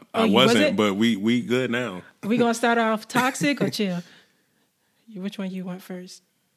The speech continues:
Speaker 2: Wait, time out, time out.
Speaker 1: <laughs>
Speaker 2: Just so we sure, or just so I'm sure,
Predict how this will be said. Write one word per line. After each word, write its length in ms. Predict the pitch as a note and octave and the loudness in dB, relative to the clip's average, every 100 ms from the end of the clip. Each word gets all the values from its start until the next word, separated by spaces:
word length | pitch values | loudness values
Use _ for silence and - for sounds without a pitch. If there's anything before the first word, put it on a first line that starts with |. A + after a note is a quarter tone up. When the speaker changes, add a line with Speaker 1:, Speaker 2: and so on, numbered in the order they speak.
| _ _ _ _ _ _ _ _ | _ _ _ _ _ _ _ _
Speaker 2:
Wait, 240 | - G2+ - | -4 -4 -2
time 220 | G#2+ G2+ | -2 -2
out, 100 | E2 G4+ - - | -2 -2 -2 -4
time 180 | F#2 G#2 | -2 0
out. 180 | F#2 - - | 0 -2 -4
Speaker 1:
<laughs> 40 | |
Speaker 2:
Just 160 | G#2+ A2+ | -4 0
so 120 | C#3 | 2
we 140 | A#2 A2+ | 2 0
sure, 460 | - B2 A2+ E2+ E2+ _ - - - - | 0 0 0 -2 -12 _ -20 -20 -12 -6
or 80 | |
just 240 | F#2+ A2+ A2 | -2 0 0
so 120 | F#2 | -2
I'm 200 | E2 G#2+ | 0 -2
sure, 300 | G2 F#2 E2 | -2 -6 -6